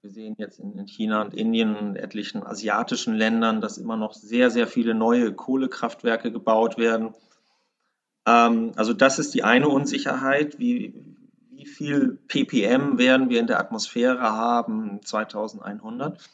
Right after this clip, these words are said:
Aber die andere Unsicherheit, und die fällt meistens unter den Tisch, und, ähm,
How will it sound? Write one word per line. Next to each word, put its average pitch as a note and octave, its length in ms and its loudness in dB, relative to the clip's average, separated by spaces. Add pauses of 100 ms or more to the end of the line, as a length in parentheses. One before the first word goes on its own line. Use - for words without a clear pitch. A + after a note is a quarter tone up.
(340)
Aber A#2 140 -2
die A#2+ 180 -2
andere C3 300 2
Unsicherheit, C#3+ 640 2
und A#2+ 180 -2
die A#2+ 140 0
fällt D3 340 0
meistens A#2+ 400 -2
unter A#2+ 240 -4
den G#2 80 -4
Tisch, - 340 -2
und, G#2+ 480 -14
ähm, G2+ 500 -6